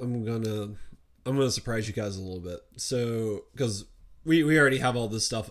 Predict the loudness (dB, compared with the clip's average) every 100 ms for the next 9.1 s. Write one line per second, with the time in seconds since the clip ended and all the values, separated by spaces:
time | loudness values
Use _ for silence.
0 | -8 -8 -8 -10 _ -20 _ -20 -20 -4
1 | 0 2 0 -4 -4 -4 -2 0 0 0
2 | -2 -2 -4 -4 -6 -6 -6 -6 -8 -10
3 | -10 -12 -14 _ _ _ -20 -20 -6 -2
4 | -2 -2 -2 -4 -10 -14 _ _ _ _
5 | _ _ -16 -16 -16 -8 -4 -2 -2 -2
6 | -2 0 0 2 2 0 -2 -6 -6 -8
7 | -8 -6 -4 -4 -4 -6 -4 -4 -6 -8
8 | -10 -8 -10 -10 -12 -12 -14 -16 -16 -16